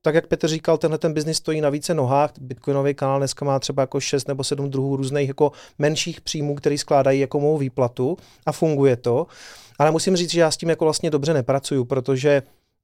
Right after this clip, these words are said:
jo, já bych měl víc se té komunitě určitě věnovat a už na to třeba nemám tolik času, takže jediný, co vlastně dostává speciálně ta komunita, je třeba jednou za čtvrt roku speciální stream jenom pro ně, bavím se jenom s nima, bývá nás tam do stovky a je to takový jako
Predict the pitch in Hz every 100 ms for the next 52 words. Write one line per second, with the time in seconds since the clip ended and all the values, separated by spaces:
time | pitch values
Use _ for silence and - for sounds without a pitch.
0 | - 139 131 147 151 165 165 135 135 -
1 | 143 143 147 143 139 139 147 151 135 131
2 | 135 135 139 131 135 135 156 139 135 139
3 | 139 147 151 - 123 151 143 143 160 -
4 | - - 143 139 160 156 160 151 143 170
5 | 147 131 135 - 143 143 151 - 127 -
6 | 139 139 143 139 - 135 135 - 139 139
7 | 135 139 - - - 135 139 139 139 139
8 | - 139 - 135 135 - 139 135 139 -
9 | 135 131 131 139 139 123 131 127 127 127
10 | 139 131 127 131 127 123 123 123 123 -
11 | 131 117 - 131 - - 139 131 - -
12 | - 139 139 139 143 135 - 139